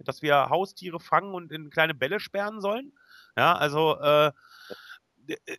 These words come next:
jetzt mal ganz überspitzt natürlich. Wir wissen, dass das nicht geht, ja, und dass man das nicht macht. Aber, äh, da bei Mask zum Beispiel gab's dann mal eine Folge, wo gesagt wird, hier, wenn ihr euch Haustiere anschafft, müsst ihr euch auch um die kümmern, ja.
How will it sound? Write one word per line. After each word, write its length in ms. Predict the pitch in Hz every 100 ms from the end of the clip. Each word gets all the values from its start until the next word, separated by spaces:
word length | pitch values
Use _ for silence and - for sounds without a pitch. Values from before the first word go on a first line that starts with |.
| _
jetzt 220 | 147 185
mal 100 | 175
ganz 200 | 170 190
überspitzt 540 | 170 170 - 220 - 160
natürlich. 500 | 151 147 120 104 _ _ _
Wir 640 | 147 113 185 269 156 98 92 _ 110
wissen, 360 | 156 202 170
dass 180 | 147 135
das 160 | 143 147
nicht 180 | 131
geht, 360 | 202 233 98 _ _ _ _ _ -
ja, 200 | 107 165
und 200 | 135 127
dass 100 | 123
man 60 |
das 120 | 147 135
nicht 120 | 147
macht. 320 | 185 - - _ _ _ _ _ _ -
Aber, 840 | 131 139 143 135 - 131 131 135 -
äh, 40 | _ _ _ _ -
da 360 | 127 165 185
bei 280 | 165 135 139
Mask 520 | 135 147 190 - _ _ _ _ _
zum 160 | 156
Beispiel 400 | 170 175 - 190
gab's 240 | 175 160 -
dann 140 | 180
mal 80 | 170
eine 120 | 175
Folge, 340 | - 170 180 160
wo 100 | 165
gesagt 340 | 156 151 160
wird, 160 | 165 131
hier, 300 | 156 165 143
wenn 140 | 151
ihr 120 | 147
euch 160 | 151 -
Haustiere 400 | 139 156 165 147
anschafft, 400 | 131 - 175 -
müsst 220 | 170 -
ihr 60 | 175
euch 160 | 196
auch 100 | -
um 120 | 180 196
die 100 | 196
kümmern, 340 | 262 254 135 _ _ _ -
ja. 260 | 117 175